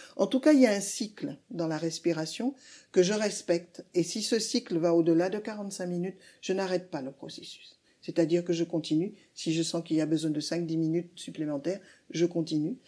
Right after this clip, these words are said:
À la fin de la respiration, il y a ce qu'on appelle un temps d'intégration. Donc, la personne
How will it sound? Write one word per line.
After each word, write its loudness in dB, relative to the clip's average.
À 4
la 6
fin 6
de 8
la 8
respiration, 0
il 0
y 8
a 2
ce -8
qu'on -2
appelle -2
un -2
temps -6
d'intégration. -2
Donc, -2
la 0
personne 2